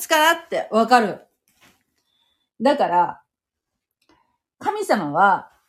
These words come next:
この羊飼いたちに、このまず最初にね、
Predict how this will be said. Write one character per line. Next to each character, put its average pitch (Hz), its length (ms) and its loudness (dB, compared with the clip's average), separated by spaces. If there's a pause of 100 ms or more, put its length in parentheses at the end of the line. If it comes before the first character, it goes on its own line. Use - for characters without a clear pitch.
(2500)
こ 165 100 -12
の 196 60 -6
羊 320 360 -8
飼 240 160 2
い 180 60 -4
た 156 120 -6
ち 143 360 -16 (300)
に、 214 480 -6
こ 180 120 -12
の 175 60 -8
ま 196 200 -2
ず 180 100 -14
最 185 200 -6
初 196 180 -10
に 190 60 -10
ね、 214 340 -10